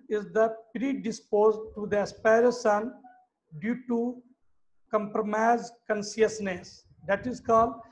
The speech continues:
alcoholism, drug abuse, general anesthesia और the dysphagia। तो ऐसा पेशेंट को कॉमन मिलता है। दूसरी बात, पैथोलॉजी में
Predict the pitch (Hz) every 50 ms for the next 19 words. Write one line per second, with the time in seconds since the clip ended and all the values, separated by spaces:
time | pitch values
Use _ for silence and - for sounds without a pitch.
0 | _ _ _ _ 196 196 208 202 202 220 226 233 226 226 226 220 226 247 262 -
1 | - - - _ _ _ _ _ 151 - - 196 226 240 247 - 269 233 220 -
2 | 214 214 220 220 214 - - - - - - - - 143 147 196 220 226 226 240
3 | 247 254 277 220 208 214 208 208 - 220 202 202 - 226 226 247 - - - 202
4 | 214 220 - - 214 202 - - - 226 220 - - - - 202 208 196 156 190
5 | 190 175 143 135 - _ _ - - - - - - - - - - 185 185 185
6 | 180 - 254 254 254 - 226 - 247 233 226 - - 220 - - 214 208 202 226
7 | 240 269 262 196 202 196 190 - 196 175 156 156 160 - - - - - 233 233
8 | 233 233 240 240 - - - _ _ _ - - _ _ _ 196 190 190 214 220
9 | 202 220 233 233